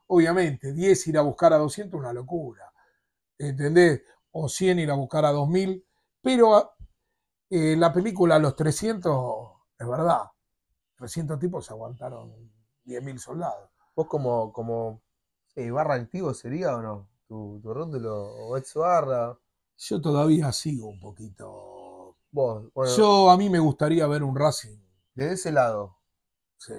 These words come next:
Speaker 2: eh, las muertes en el fútbol, ¿cómo las ves? Porque vos sos vieja escuela, de vieja escuela no, no,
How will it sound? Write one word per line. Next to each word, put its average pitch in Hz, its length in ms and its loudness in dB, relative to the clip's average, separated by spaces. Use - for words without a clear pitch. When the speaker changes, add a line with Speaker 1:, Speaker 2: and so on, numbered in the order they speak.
Speaker 2:
eh, 113 380 -8
las 127 200 -6
muertes 175 340 -4
en 147 80 -4
el 131 80 -4
fútbol, 110 500 -8
¿cómo 175 240 -6
las 139 160 0
ves? 120 120 -4
Porque 113 120 -10
vos 170 140 -4
sos 165 100 -6
vieja 135 220 -4
escuela, 120 380 -4
de 110 60 -6
vieja 147 180 -8
escuela 143 580 -6
no, 139 340 -6
no, 151 280 -10